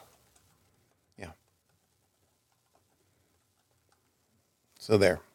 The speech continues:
Look at that count. That count is so terrible by the referee. It's like one,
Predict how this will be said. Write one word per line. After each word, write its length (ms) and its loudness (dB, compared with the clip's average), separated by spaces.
Look 180 10
at 80 2
that 200 2
count. 380 10
That 160 2
count 260 10
is 100 6
so 240 10
terrible 540 6
by 160 4
the 120 4
referee. 600 2
It's 160 -8
like 200 4
one, 640 8